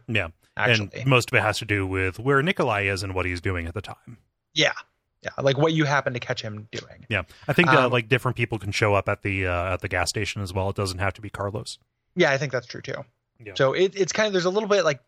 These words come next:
Speaker 2: are, is that significant replay or significant difference? No.
Speaker 1: Hmm.
Speaker 2: Uh,
Speaker 1: <laughs>
Speaker 2: but
Speaker 1: It changes,
Speaker 2: yeah.
Speaker 1: it changes the, uh, the playground story.
Speaker 2: Yeah. Yeah.
Speaker 1: Yeah.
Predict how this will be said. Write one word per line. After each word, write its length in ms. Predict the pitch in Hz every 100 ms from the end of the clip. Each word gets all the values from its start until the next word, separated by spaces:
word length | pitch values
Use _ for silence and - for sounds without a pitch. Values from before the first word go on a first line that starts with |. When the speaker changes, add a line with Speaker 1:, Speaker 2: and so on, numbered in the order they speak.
| _ _
Speaker 2:
are, 80 | 143
is 200 | 151 147
that 120 | 143
significant 480 | - 143 185 196 175
replay 420 | 175 175 175 170
or 60 | 143
significant 420 | 131 151 156 156
difference? 320 | 151 160 -
No. 320 | 117 110 117 - _
Speaker 1:
Hmm. 140 | 156 156 - _
Speaker 2:
Uh, 460 | 123 117 113 117 113
Speaker 1:
<laughs> 40 | -
Speaker 2:
but 240 | 120 - _ -
Speaker 1:
It 100 | 135
changes, 340 | 196 160 120
Speaker 2:
yeah. 60 | 123
Speaker 1:
it 80 | -
changes 320 | 180 147 110
the, 180 | 113 104
uh, 80 | 95
the 80 |
playground 420 | 95 139 104 92 82
story. 360 | - 139 139 - _ _ _ _ _ _ _ -
Speaker 2:
Yeah. 180 | 247 - _ -
Yeah. 140 |
Speaker 1:
Yeah. 60 | 139